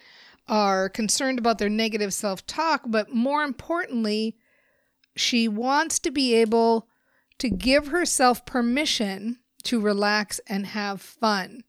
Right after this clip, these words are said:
but she needs to make money. And, you know, we can identify with this. It's kind of funny. Sometimes as entrepreneurs, there can be almost like a,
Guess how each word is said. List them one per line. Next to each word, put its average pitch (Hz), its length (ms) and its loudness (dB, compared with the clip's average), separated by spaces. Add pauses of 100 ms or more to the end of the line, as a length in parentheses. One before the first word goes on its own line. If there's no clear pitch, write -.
(680)
but 202 140 -2
she 214 140 -2
needs 208 240 -2
to 220 80 -8
make 202 240 -6
money. 196 320 -4
And, 214 320 -4
you 294 160 0
know, 311 280 -4 (380)
we 240 160 -2
can 320 180 -2
identify 233 600 0
with 180 180 -2
this. 196 240 -4 (300)
It's - 180 -4
kind 453 300 -2
of - 60 -8
funny. 240 340 2
Sometimes 320 580 -2 (100)
as 240 240 0
entrepreneurs, 214 960 -4 (480)
there 202 200 -2
can 220 200 -4
be 240 300 -2
almost 202 460 -6
like 196 220 -6
a, 185 340 -8